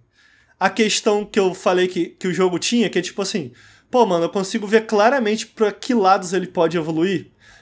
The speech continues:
E o jogo é meio que uma resposta direta a isso, do tipo assim, pô, vocês acham que precisava de mais, é,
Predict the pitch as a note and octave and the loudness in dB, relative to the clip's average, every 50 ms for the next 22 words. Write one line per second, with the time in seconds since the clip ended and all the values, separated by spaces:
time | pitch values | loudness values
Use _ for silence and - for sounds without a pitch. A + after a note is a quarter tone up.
0 | _ _ G3 F3+ F3+ G#3+ G#3+ A#3 A3 G#3+ A3+ A3+ A3+ A3 G#3+ G3+ A3 G3+ G3 - | _ _ -4 0 0 2 0 2 2 0 0 0 0 0 2 2 2 0 0 -2
1 | - G#3+ G#3+ G#3+ - A3+ F#3 F3 A3+ G#3+ F#3 F#3 G3 G3+ G3 F3+ D#3 E3+ F#3+ F#3 | 0 -2 -2 0 -2 -6 -2 0 0 2 2 2 0 0 0 0 0 0 -2 -4
2 | F#3+ - D3 D3 - - G#3 G3 F#3+ - G3+ D#3+ B2 A#2+ - - - - _ _ | -6 -8 -12 -12 -8 -6 -4 -4 -2 -2 -2 -4 -4 -10 -16 -20 -20 -20 _ _
3 | B3 C4+ B3+ A3+ E3 C3 A2+ - - _ _ _ _ - G#3 G3+ F#3+ A#3 B3 A#3+ | 2 4 6 6 4 2 -2 -8 -18 _ _ _ _ 0 0 2 2 2 0 0
4 | - C4+ A#3+ A#3+ A#3+ C#4 A#3+ A3+ - A#3 A3+ A#3+ A3+ A#3 A3+ G#3+ G#3+ G3+ G#3 G#3 | -2 -6 -8 -6 -4 -2 -2 -2 0 2 0 2 2 0 0 0 0 2 2 4
5 | G#3 G3+ G3 F#3 E3 D3 C3 B2 A#2+ A#2+ - - - _ _ - F#3+ F3 F3 F3 | 4 4 4 4 2 2 0 -2 -4 -6 -6 -8 -10 _ _ -2 0 2 4 4
6 | E3 E3 D#3+ D#3 | 4 4 4 2